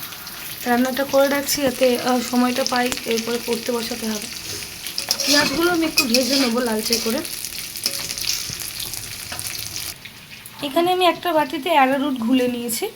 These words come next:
আহ, টু টিস্পুন অ্যারারুট আর জল দিয়ে গুলে নিয়েছি। আর এখানে সোয়া সস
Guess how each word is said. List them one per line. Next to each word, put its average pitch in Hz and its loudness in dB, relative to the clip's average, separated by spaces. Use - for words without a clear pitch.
আহ, 240 0
টু 330 4
টিস্পুন 339 0
অ্যারারুট 254 4
আর 233 0
জল 240 4
দিয়ে 262 4
গুলে 226 0
নিয়েছি। 233 -4
আর 254 -4
এখানে 254 2
সোয়া 294 -2
সস - -2